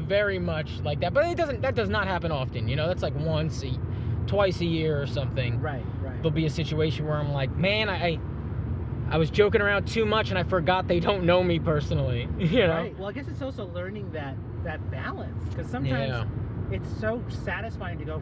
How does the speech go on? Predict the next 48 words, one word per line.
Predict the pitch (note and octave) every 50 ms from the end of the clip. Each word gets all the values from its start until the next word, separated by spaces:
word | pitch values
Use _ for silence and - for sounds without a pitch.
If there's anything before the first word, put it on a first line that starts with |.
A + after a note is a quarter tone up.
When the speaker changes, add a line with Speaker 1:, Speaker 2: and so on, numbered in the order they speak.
| - D3+
Speaker 2:
far | D#3 D#3 D#3 D#3 D3+ D3+ C#3+ -
to | - - - D#3
the | C#3+ C#3+
edge, | - - - D3 - -
and | - D3+
other | D#3 E3 E3+ -
times | - E3+ D#3 D3+ -
you're | D3+
like, | D3 C#3 C3+ - - A#2+
Speaker 1:
Yeah. | B2 C3 C3 C3+ C#3 C#3 C3+ B2+ - - - - - - - - - -
Speaker 2:
"Fuck." | - -
Speaker 1:
And | F4+
then | E4+ D#4+
also | D4 - C#4
it's | C4 -
like, | B3 G3
you | A3+ A#3
know, | A3 G#3
it's | G#3 -
like, | A3 G3 -
you, | G#3 - - -
well, | - D4 D4+
you | C#4 C#4+
start | - - - C#4+ C#4 C4+
off | C#4 B3+
silly. | - - - C#4+ C#4 C4 A#3 G3 E3+
You | D#3 E3 D#3+
start | - - B3 A#3+
off | A3 G#3
like, | A3 G#3+ G3 - - - - - -
like, | G#3+ G#3+
a | G#3+
lot | G#3+ B3 C#4+ D4
of | B3+
times | - A#3 A3+ G#3 G3 F#3+ F#3 F3 - - - - - - - - - - - - - - - - - - - - - - -
I'll, | D#3 F3+ F#3 F#3 -
I'll | F3+ F#3 F#3
do | E3+ G3 G#3+
jokes, | F3 D3+ G3 G3+ F3 -
right, | G3+ G3 F3+
and | F3+ -
say | - G#3 G#3+
they're | G#3+ G3+
not | F#3+ F#3+ G3 F#3+ -
going | G3 F#3 F#3+ F#3+ F#3+ E3+
well. | E3+ E3+ F3+ F#3+ G#3 A#3 C4+ D4 - - - - - - - - - - - - -
I'll | E3+ F#3+
go, | F#3 G3 F#3